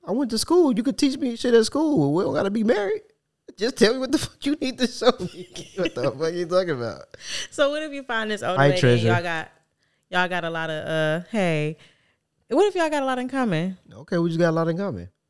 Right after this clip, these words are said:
Speaker 1: So what?
Speaker 2: So you don't wanna be with her. So we brought up the age gap shit just for you to say that you don't wanna be with an old ass lady, <laughs> or you
Speaker 1: I'm
Speaker 2: don't wanna
Speaker 1: just
Speaker 2: be with somebody that has an age gap.
Speaker 1: I'm just saying. I'm just speaking for the people who do it.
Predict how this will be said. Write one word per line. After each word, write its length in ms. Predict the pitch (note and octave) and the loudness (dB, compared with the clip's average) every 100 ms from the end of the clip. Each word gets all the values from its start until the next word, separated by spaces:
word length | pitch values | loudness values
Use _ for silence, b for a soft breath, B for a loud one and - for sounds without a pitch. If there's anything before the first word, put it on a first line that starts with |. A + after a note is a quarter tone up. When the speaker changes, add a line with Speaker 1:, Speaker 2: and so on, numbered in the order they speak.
| _ _ _ _ | _ _ _ _
Speaker 1:
So 160 | - C3+ | -16 -8
what? 280 | E3 C3+ - - | -6 -6 -8 0
Speaker 2:
So 100 | A#3 | 4
you 120 | G#3 | 6
don't 140 | G3 | 4
wanna 140 | F3+ E3 | 2 0
be 100 | D#3 | 0
with 120 | D3+ | 0
her. 260 | C#3 D3+ D3 _ _ B B B | 0 -4 -10 _ _ B B B
So 160 | G#3+ | 2
we 100 | A3+ | 2
brought 220 | A3 B3 | 0 -2
up 100 | C4 | -2
the 80 | A#3+ | -4
age 260 | - G3+ G3+ | -2 -2 0
gap 180 | F#3+ F#3 | 0 0
shit 220 | F#3+ E3+ | -2 -4
just 160 | F3+ - | -4 -4
for 60 | |
you 80 | G3 | -4
to 80 | F3+ | -4
say 240 | D#3+ F#3 | 0 0
that 260 | E3+ E3+ - | 2 2 6
you 80 | C#4 | 6
don't 200 | G#3+ F#3 | 6 -2
wanna 160 | F3+ E3+ | -4 -4
be 100 | F#3 | -2
with 100 | F#3+ | 0
an 40 | F#3 | 2
old 200 | F#3+ F#3+ | 2 4
ass 200 | F#3+ G#3+ | 2 2
lady, 300 | A3 A3 B3+ F#4 G#4+ | 2 2 2 0 -8
<laughs> 180 | _ - | _ 4
or 140 | C4+ | 6
you 120 | B3+ | 8
Speaker 1:
I'm 60 | B3 | 6
Speaker 2:
don't 140 | A#3+ | 6
wanna 140 | A#3 A#3 | 4 4
Speaker 1:
just 60 | |
Speaker 2:
be 100 | A#3 | 2
with 140 | A3+ A#3 | 0 0
somebody 380 | A#3 G#3 G#3 G#3+ | 0 0 -2 2
that 260 | G#3 G#3 | 2 2
has 120 | G#3+ G#3 | 0 0
an 80 | |
age 260 | G3+ G#3+ A3+ | 2 2 4
gap. 380 | A3+ A#3 - - - | 4 4 2 -6 -8
Speaker 1:
I'm 220 | A2+ A#2+ | -4 -2
just 320 | A#2+ A#2 A2 | 2 2 0
saying. 440 | A#2+ B2 C#3+ A#2+ F2 | -2 -2 0 -2 -2
I'm 220 | B2+ D#3 | 0 0
just 120 | C#3+ | 0
speaking 240 | C3+ D3 C3+ | 0 0 0
for 120 | C#3 | -2
the 60 | A#2 | -2
people 300 | C#3 C3 B2 | -2 -2 -2
who 160 | C3 | -2
do 320 | A#2+ C3 D3 C3+ | -2 -8 -8 -10
it. 220 | A2 | -10